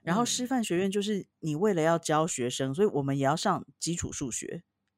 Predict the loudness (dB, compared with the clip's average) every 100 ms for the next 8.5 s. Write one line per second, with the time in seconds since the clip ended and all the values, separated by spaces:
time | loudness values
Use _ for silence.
0 | _ -14 -4 -2 -2 0 -2 -2 -4 -4
1 | -4 -4 -4 -4 -2 -2 -2 -2 -2 -4
2 | -4 -4 -4 -4 -4 -4 0 0 0 -4
3 | -4 -4 -4 -4 -4 0 0 0 2 4
4 | 6 6 4 4 6 8 8 6 _ _
5 | _ _ -12 -8 -6 -4 -6 -6 -8 -8
6 | -6 -6 -4 -4 -4 -6 -6 -6 -4 -4
7 | -6 -14 -14 -12 -8 -6 -6 -4 -2 0
8 | -2 0 0 -2 -8